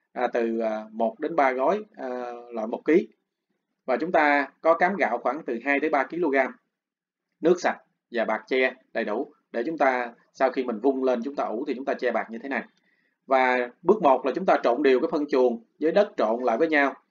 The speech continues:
và trộn một gói Trichoderma với lại hai tới ba ki-lô-gam cám gạo. Và sau đó thì chúng ta rải một lớp phân chuồng lên mặt đất dày khoảng bảy đến mười xăng ti mét. Thì chúng ta rắc cái hỗn hợp chế phẩm sinh học ở trên,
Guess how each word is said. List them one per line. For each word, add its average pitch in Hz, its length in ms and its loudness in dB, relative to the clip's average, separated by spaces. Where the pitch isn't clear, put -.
và 120 120 -8
trộn 120 200 0
một 123 160 -2
gói 143 220 2
Trichoderma 131 640 -2
với 151 100 -2
lại 113 220 -4
hai 139 280 -2
tới 147 80 -4
ba 139 160 0
ki-lô-gam 131 460 -4
cám 147 160 -4
gạo. 107 320 -4
Và 123 120 2
sau 143 200 4
đó 160 160 6
thì 160 120 2
chúng 170 120 -4
ta 139 300 2
rải 113 280 -2
một 143 180 -2
lớp 185 160 2
phân 143 160 -2
chuồng 120 280 0
lên 127 180 -6
mặt 117 140 -10
đất 165 180 -4
dày 120 260 -4
khoảng 120 160 -14
bảy 123 180 -2
đến 185 140 -2
mười 127 140 -2
xăng 131 160 -8
ti 131 80 -4
mét. 143 180 -2
Thì 120 100 -4
chúng 139 140 -4
ta 135 200 2
rắc 143 240 0
cái 185 120 0
hỗn 147 160 -2
hợp 113 200 -2
chế 151 200 -2
phẩm 135 300 -10
sinh 131 200 -6
học 120 160 -2
ở 117 140 -4
trên, 135 300 2